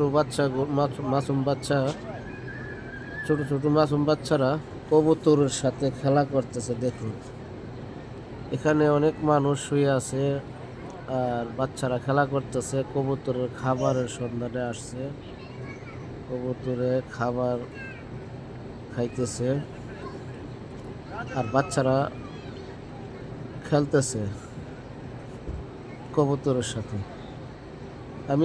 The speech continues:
এখানে ভিডিওটা ধারণ করলাম, আমার কাছে অনেক ভালো লাগলো যে বাচ্চারা খেলা দেখে। আশা করি আপনাদের কাছেও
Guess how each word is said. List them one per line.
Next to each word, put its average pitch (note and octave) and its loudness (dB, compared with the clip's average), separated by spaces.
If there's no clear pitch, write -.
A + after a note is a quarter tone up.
এখানে F3 8
ভিডিওটা D3 6
ধারণ C#3 6
করলাম, C3+ 4
আমার D3 4
কাছে D3+ 0
অনেক C#3+ 0
ভালো C#3+ 6
লাগলো A#2 0
যে B2+ -4
বাচ্চারা C#3 4
খেলা C3+ 8
দেখে। B2 0
আশা D#3 2
করি E3+ 4
আপনাদের C3+ 2
কাছেও C#3+ 0